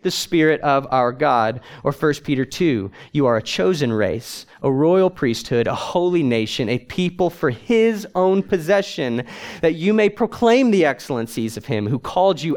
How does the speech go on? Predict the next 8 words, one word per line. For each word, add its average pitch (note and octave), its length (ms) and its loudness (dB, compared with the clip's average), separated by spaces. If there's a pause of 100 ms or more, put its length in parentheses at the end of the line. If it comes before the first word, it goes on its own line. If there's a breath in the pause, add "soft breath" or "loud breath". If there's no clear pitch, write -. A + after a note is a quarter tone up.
out A3+ 360 4
of F#3 180 -6
darkness D3+ 500 0
and C3 240 -2
into D#3+ 600 0
his A#2 340 -2 (260 loud breath)
marvelous A#2 600 0 (200 loud breath)
light." G#2+ 600 -4